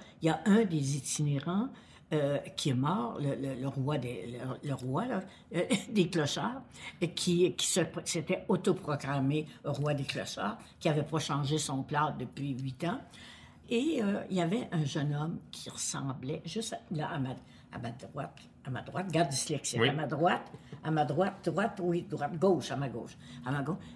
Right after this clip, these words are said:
Speaker 1: euh, qui avait l'air d'un dieu et qui était drogué, et puis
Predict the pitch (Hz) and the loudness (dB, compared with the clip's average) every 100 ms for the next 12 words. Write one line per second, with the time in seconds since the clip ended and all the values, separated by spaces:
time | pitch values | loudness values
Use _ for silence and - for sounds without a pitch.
0 | - 165 - - 165 147 135 156 131 131 | -4 -4 -4 -4 -2 2 2 2 0 -2
1 | 131 127 151 156 160 - - - - 160 | -2 -2 -2 0 -2 -8 -20 -20 -4 -2
2 | 143 - 143 131 143 120 - 139 135 143 | -2 -4 -4 -2 -2 -4 -6 -8 -6 -6
3 | 120 156 - - - - - - 185 - | -6 -6 -6 -12 -20 -20 -20 -2 0 0
4 | - 269 | -2 -4